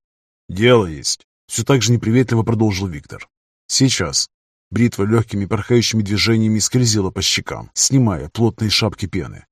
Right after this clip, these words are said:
Когда попаданец достал дорогой одеколон, брови Таланова недоуменно поползли вверх. «Понимаешь», пояснил Иван, протирая лицо салфеткой, «я в сорок втором был севернее стал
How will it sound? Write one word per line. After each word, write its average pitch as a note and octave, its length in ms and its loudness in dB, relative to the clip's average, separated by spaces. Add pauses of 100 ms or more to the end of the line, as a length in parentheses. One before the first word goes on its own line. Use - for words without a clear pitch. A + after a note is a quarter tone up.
(260)
Когда A2+ 340 2
попаданец A2 600 0
достал A2 360 2
дорогой G#2 360 0
одеколон, G2 580 -4
брови G2+ 420 0
Таланова G#2 460 0
недоуменно A2+ 640 4
поползли G#2+ 420 0
вверх. E2+ 460 -6 (580)
«Понимаешь», G2+ 640 0 (220)
пояснил A#2+ 380 2
Иван, A2 260 0
протирая A#2 400 2
лицо G#2+ 240 -2
салфеткой, - 640 -6 (480)
«я A2 360 2
в - 80 -10
сорок A2 320 2
втором F2+ 400 0
был A#2+ 180 4
севернее A#2 560 2
стал G#2 640 0